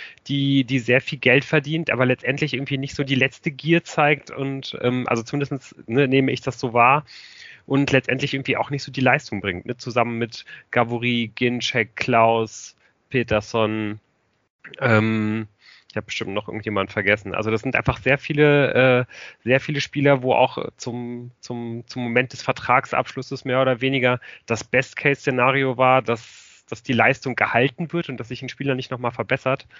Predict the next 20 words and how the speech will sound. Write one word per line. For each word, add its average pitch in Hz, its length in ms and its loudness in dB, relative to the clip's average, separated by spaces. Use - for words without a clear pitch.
Und 120 180 -4
da, 123 300 2
da, 135 180 0
davon - 280 -4
hat 143 120 0
die 147 60 -8
Fortuna 156 400 0
einfach 123 300 -4
zu 127 100 -14
viele. 98 380 -4
Auf - 140 -4
der 110 140 4
anderen 160 260 2
Seite, 151 460 2
ja, 135 400 4
man, 131 600 -2
man 120 220 0
wird 151 200 -2
wahrscheinlich, 151 800 -2
ähm, 139 580 -4